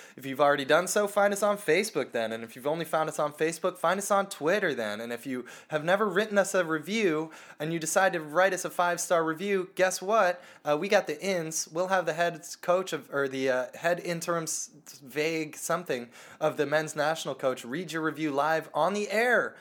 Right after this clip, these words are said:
Uh, so review us, give us five stars, but most importantly, tell your friends about this show. You know Nats fans.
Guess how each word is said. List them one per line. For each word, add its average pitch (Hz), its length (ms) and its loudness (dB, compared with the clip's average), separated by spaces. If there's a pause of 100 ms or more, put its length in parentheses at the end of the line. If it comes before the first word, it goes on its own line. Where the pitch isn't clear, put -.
(320)
Uh, 143 160 4
so 143 160 -4
review 156 360 0
us, 160 120 -2
give 160 160 -4
us 160 120 -4
five 131 260 0
stars, 117 300 -2
but 120 100 -10
most 160 240 -4
importantly, 143 640 -4
tell 156 340 -4
your 135 160 -6
friends 147 540 -6
about 120 480 -6
this 113 180 -12
show. 135 600 0 (320)
You 160 220 -2
know 190 160 2
Nats 127 340 -4
fans. 117 460 -4